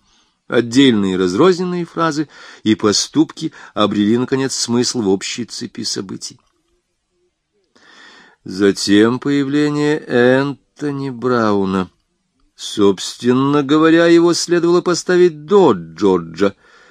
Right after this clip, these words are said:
поскольку Энтони Браун появился ровно через неделю после того, как Айрис нашла письмо.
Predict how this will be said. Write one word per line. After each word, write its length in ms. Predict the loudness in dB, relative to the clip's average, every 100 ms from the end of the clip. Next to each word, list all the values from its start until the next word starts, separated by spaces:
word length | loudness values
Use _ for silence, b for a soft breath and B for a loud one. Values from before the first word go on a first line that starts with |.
| b
поскольку 720 | 0 2 2 2 2 4 4 4
Энтони 640 | 4 2 0 -2 -4 -4
Браун 500 | -2 0 2 2 0
появился 480 | 0 2 2 2 2
ровно 320 | 2 2 0
через 320 | -2 -2 0
неделю 600 | -2 -4 0 2 2 0 -6 b b
после 380 | -2 0 2 -2
того, 320 | 0 2 2
как 320 | 0 -4 -8 -12
Айрис 560 | -6 -2 -2 -2 -6 -10
нашла 540 | -12 -12 -10 -8 -10 -14 _
письмо. 640 | -16 -14 -16 -12 -10 -10